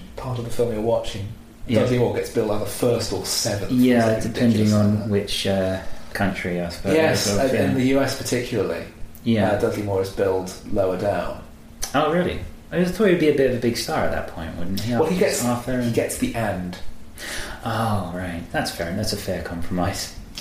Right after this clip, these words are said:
Speaker 1: You were gonna say about, um, directors?
Speaker 2: Choice of director. Uh, there, um, no doubt there's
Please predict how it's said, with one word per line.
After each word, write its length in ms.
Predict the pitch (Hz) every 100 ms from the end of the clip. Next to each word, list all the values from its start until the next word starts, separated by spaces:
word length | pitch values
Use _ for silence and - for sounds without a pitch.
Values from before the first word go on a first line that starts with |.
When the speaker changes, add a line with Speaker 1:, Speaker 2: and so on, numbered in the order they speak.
| -
Speaker 1:
You 80 | 135
were 60 | 160
gonna 140 | 208
say 200 | - 190
about, 380 | 190 180 - -
um, 140 | 165 156 -
directors? 480 | 151 147 135 - -
Speaker 2:
Choice 240 | 110 110
of 60 | 117
director. 360 | 120 139 - -
Uh, 200 | 127 123
there, 320 | 123 127 127
um, 180 | 123 127
no 240 | 135 160 135
doubt 280 | 117 113
there's 300 | 101 98 -